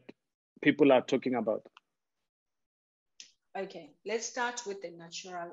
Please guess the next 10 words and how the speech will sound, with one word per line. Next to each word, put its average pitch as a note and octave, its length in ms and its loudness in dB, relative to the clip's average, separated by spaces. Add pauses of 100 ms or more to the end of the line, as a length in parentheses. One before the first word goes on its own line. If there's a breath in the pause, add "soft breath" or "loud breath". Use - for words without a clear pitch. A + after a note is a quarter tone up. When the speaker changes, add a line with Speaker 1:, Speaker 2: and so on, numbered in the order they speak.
Speaker 2:
immunity. E3+ 800 -16 (880)
Um, G3+ 540 -2
we've G#3+ 300 -6
only B3+ 320 2
been F#3+ 220 -6
able G3 420 -6
to - 140 -10
eliminate F3+ 680 -8 (100)
diseases, E3+ 880 -14 (240)
um, E3+ 420 -14